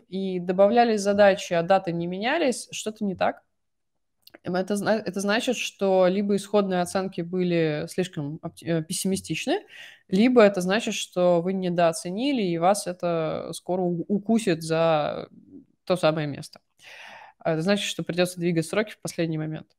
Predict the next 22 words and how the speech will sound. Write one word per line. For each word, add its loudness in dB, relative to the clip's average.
Если 4
при -6
разговорах 2
с -14
соседними -4
командами -2
никто 2
не 0
знает, 0
что 4
вы, 2
кто 0
вы, 2
что -6
вы 0
делаете 0
и -2
в -14
чём -2
смысл -2
вашего -4
проекта, 2